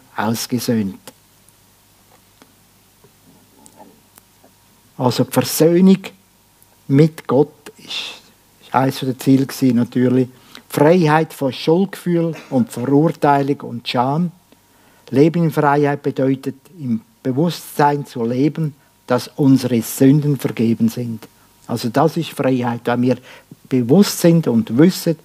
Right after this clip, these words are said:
unsere Sünd-, Sünden sind vergeben. Wir brauchen uns nicht mehr zu schämen vor Gott. Im Römer acht eins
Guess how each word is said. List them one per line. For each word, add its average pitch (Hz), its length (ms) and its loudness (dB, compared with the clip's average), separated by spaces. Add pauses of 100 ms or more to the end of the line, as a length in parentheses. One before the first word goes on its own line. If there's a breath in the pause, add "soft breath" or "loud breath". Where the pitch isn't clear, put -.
(140 soft breath)
unsere 151 480 2
Sünd-, 143 420 2 (420 soft breath)
Sünden 156 380 2
sind 123 340 -4
vergeben. 117 440 -10
Wir 127 100 -10
brauchen 156 400 -2
uns 131 220 -2
nicht 131 140 2
mehr 131 140 2
zu - 100 -10
schämen 117 280 0
vor 117 200 -6
Gott. 117 220 -4 (2750 soft breath)
Im 117 160 4
Römer 147 540 2
acht - 420 -4
eins 127 320 -4